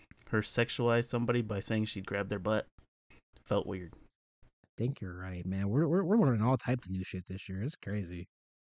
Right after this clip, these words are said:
Speaker 2: Um, well, as far as me, I had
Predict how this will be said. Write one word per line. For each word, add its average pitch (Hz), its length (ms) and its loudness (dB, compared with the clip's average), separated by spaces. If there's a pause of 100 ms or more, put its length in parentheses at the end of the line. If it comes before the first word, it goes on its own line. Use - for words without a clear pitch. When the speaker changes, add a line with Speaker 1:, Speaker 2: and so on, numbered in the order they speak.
(140)
Speaker 2:
Um, 120 540 2 (200)
well, 120 260 -2
as 120 140 -4 (240)
far 143 240 4
as 120 220 2
me, 120 340 4
I 101 160 -2
had 104 320 -2